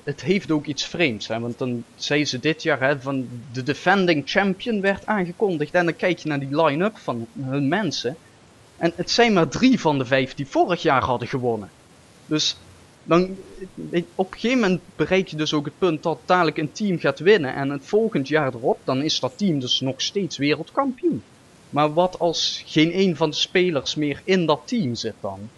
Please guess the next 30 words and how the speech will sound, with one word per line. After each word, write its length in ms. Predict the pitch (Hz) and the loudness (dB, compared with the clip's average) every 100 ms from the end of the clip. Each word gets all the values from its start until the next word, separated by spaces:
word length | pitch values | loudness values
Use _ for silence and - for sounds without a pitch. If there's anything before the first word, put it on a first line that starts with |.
| - - - - - - - - - - - - | -20 -20 -20 -20 -20 -20 -20 -20 -20 -20 -20 -8
Weet 180 | 135 | -6
je 60 | 131 | -2
wel, 80 | 139 | -2
kun 200 | - 170 | 4 4
je 40 | |
dan 180 | 151 151 | 4 4
nog 140 | 147 139 | 2 0
wel 120 | 143 | 0
spreken 500 | - - 170 190 139 | 0 0 2 2 0
van 140 | 123 120 | -2 -2
een 140 | 120 | -2
defending 520 | 113 - 135 113 110 107 | -6 -2 0 0 -4 -6
champion? 520 | - 107 98 - - 175 - - - - - - - - - - | -6 -6 -8 -14 -16 -18 -20 -20 -20 -20 -20 -20 -20 -20 -20 -20
Dus 220 | - - | -12 -8
ik, 160 | 143 151 - | -4 -4 -2
daar, 380 | 160 185 185 - | 2 2 0 -4
eh, 240 | 180 175 | -4 -4
ik, 100 | 175 - | -6 -10
ik 120 | 180 - | -14 -6
denk 240 | 190 190 | -4 -4
dat 100 | - - | -6 -8
Valve 340 | - 175 170 - | -2 -2 -2 -2
daar 120 | 170 | -2
nog 200 | 170 165 | -2 -2
wel 120 | 165 | -2
het 100 | 151 - | -2 0
een 140 | 170 | 0
en 80 | 156 | 2
ander, 500 | 165 151 147 147 | 0 0 0 0
eh, 60 | 143 | 0